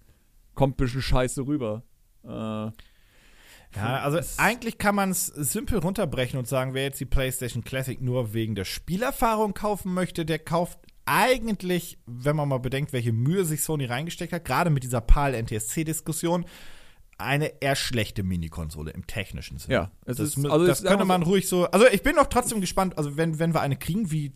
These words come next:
Speaker 2: trotzdem das ganze System und so weiter funktioniert, ne? Also
Speaker 1: Ja.
Speaker 2: das O S und, und so weiter und so fort.
Speaker 1: Sowas wie, dass
Speaker 2: Aber
Speaker 1: es nur
Speaker 2: so
Speaker 1: ein Save-State pro Spiel gibt, wo man sie auch fragt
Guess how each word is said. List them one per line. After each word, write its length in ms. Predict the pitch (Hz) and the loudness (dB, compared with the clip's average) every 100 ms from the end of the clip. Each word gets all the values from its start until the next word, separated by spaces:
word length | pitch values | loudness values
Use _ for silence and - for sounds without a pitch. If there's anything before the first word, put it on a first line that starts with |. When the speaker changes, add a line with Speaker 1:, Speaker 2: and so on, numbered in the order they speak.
| - | -6
Speaker 2:
trotzdem 340 | 139 - 226 | -6 -2 -2
das 100 | 202 | 0
ganze 300 | 202 208 208 | 2 2 2
System 400 | 185 180 214 214 | -2 0 0 0
und 80 | 208 | -2
so 80 | 202 | -2
weiter 160 | 196 | -2
funktioniert, 640 | 185 196 - 190 196 - - | -2 -4 -4 -2 -4 -6 -4
ne? 120 | 156 | -2
Also 140 | 165 120 | 2 2
Speaker 1:
Ja. 60 | |
Speaker 2:
das 140 | 123 127 | 0 0
O 120 | 131 | 0
S 200 | 127 - | 0 -2
und, 180 | 127 127 | -6 -6
und 160 | 127 127 | -6 -4
so 80 | 139 | -2
weiter 140 | 123 | -2
und 80 | 120 | -2
so 80 | 113 | -4
fort. 260 | 143 - - - | -4 -4 -6 0
Speaker 1:
Sowas 200 | 117 123 | 2 4
wie, 40 | |
dass 80 | 120 | 4
Speaker 2:
Aber 140 | 151 160 | 4 6
Speaker 1:
es 60 | |
nur 80 | 156 | 6
Speaker 2:
so 60 | 175 | 6
Speaker 1:
ein 60 | |
Save-State 440 | 135 123 - 139 135 | 4 2 2 0 2
pro 200 | - 147 | 2 2
Spiel 340 | - - 143 | 0 -2 0
gibt, 180 | 135 143 | 2 0
wo 40 | 127 | -2
man 100 | 123 | -4
sie 80 | 120 | -2
auch 160 | 123 | -4
fragt 400 | - 123 120 - | -4 -4 -4 -12